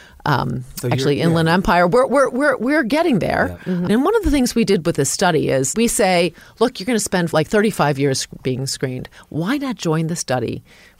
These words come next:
Speaker 1: and over the next five to seven years, participate with us,
Speaker 2: Yeah.
Speaker 1: and we'll help tell you how to screen better. Help your daughter, your mother, your sister, your friends."
Speaker 2: So I, I want you to share one specific piece of wisdom because we've been moving so fast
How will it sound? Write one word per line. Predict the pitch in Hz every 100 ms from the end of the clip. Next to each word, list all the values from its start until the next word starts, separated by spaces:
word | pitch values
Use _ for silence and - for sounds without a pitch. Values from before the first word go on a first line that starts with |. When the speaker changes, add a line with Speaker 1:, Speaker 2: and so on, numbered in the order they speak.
| -
Speaker 1:
and | 160
over | 156 143
the | 147
next | 175 -
five | - 139 151
to | 151
seven | - 135 135
years, | 139 165 139 139
participate | - - 208 294 - 349 202 156
with | 156 151
us, | 147 160 -
Speaker 2:
Yeah. | 73 - _
Speaker 1:
and | 202 208
we'll | 262 294
help | 240 208 -
tell | - 233
you | 196 151 233 349
how | 202 151
to | 139
screen | - 151 131
better. | 131 - - - - - - _ _ _
Help | - 240 -
your | 226
daughter, | 165 220 226 120
your | 87 175
mother, | 170 202 262 147 -
your | -
sister, | 185 - 311 - 151
your | - 151
friends." | 160 - 240 208 - -
Speaker 2:
So | - 139 127
I, | 135 147
I | 139
want | 151 160
you | 160
to | 135
share | - 131
one | 113 117
specific | 120 - 101 - 117 113
piece | 110 98
of | 92
wisdom | 90 92 82 90
because | 87 92 95
we've | 101 117
been | 107
moving | 110 104 104
so | 127
fast | 131 95 78 98 -